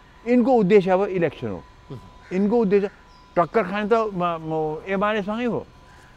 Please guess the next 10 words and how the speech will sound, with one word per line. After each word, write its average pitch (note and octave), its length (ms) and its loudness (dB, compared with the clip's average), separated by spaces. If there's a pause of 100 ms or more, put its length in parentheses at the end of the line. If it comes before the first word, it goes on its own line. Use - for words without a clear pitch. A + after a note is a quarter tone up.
(260)
ओलीसँग G#3+ 480 6
टक्कर F#3+ 260 -4
खानु, F#3 180 -4
टक्कर G3 320 -2
खानु G3+ 220 -4
सहिलो G3 300 2
छैन। D#3 260 -2 (1040)
तर D#3+ 360 2 (380)
जुन A3 320 4
किसिमबाट A#3 440 0